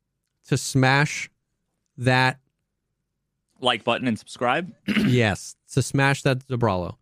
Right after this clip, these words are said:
Speaker 1: There are no plates in it, right? So I'm saying Zabralo, but it's class three armor
Speaker 2: Mm-hmm.
Speaker 1: because this is soft armor.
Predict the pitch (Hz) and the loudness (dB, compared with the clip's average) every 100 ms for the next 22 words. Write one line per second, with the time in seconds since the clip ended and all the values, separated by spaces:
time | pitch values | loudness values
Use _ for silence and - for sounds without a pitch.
0 | _ - 113 113 147 160 139 120 113 98 | _ -6 -2 0 0 0 -4 -4 -6 -6
1 | 104 107 - 110 107 160 170 156 135 131 | -4 -2 -2 -2 0 0 0 0 0 0
2 | 143 156 131 110 - - - 127 135 - | 2 0 -2 -6 -8 -12 -2 0 0 -4
3 | - 123 127 127 131 - 98 85 90 _ | -10 0 2 2 0 -2 -4 -4 -10 _
4 | _ _ _ _ - 98 107 113 104 98 | _ _ _ _ -8 -6 -4 -4 -4 -6
5 | 110 - 98 92 92 | -8 -14 -18 -18 -20